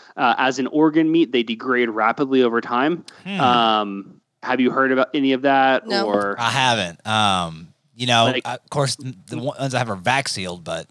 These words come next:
Speaker 2: go ahead. Sorry, man.
Speaker 1: Well, like, muscles are fine over time. Like, like, the heart is a muscle. That's fine to vac seal. Everything else is a muscle.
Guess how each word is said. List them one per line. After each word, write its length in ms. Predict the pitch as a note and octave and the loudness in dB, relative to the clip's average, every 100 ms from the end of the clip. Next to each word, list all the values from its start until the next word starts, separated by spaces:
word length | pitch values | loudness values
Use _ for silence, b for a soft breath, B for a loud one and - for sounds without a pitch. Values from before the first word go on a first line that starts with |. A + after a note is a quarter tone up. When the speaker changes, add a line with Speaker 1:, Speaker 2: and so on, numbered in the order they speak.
| _ | _
Speaker 2:
go 100 | A2+ | -4
ahead. 160 | A2 F2 | -4 -4
Sorry, 240 | G#2+ F2+ | -4 -6
man. 160 | D#2+ E2 _ _ _ _ _ | -8 -14 _ _ _ _ _
Speaker 1:
Well, 120 | F#3+ | 0
like, 200 | F3+ D3+ | 2 0
muscles 500 | C#3 E3+ F#3+ - D#3 | 2 2 2 2 0
are 120 | B2+ A#2 | 0 -2
fine 260 | D#3+ D3+ | 0 0
over 160 | C3 A#2 | 0 -4
time. 220 | - C3 | -4 -4
Like, 180 | A#2 A#2 | -4 -2
like, 140 | B2 | -4
the 80 | A#2+ | -4
heart 320 | - D3 D3 | 0 2 2
is 100 | B2 | 0
a 60 | B2 | -4
muscle. 560 | A#2 A2 - A2+ G#2+ | -4 -4 -4 -6 -6
That's 300 | A2 A#2 A#2 | -4 -2 -2
fine 260 | - B2 A#2+ | 0 0 2
to 80 | A2 | 0
vac 260 | A2+ G#2+ | 0 0
seal. 320 | - - A2+ G#2+ | -4 -6 -4 -2
Everything 260 | A#2+ A#2+ B2 | -2 -4 -2
else 220 | A2+ - | -4 -2
is 60 | A#2+ | -2
a 40 | |
muscle. 460 | A2+ G#2 G#2 G#2+ | 0 -2 0 -2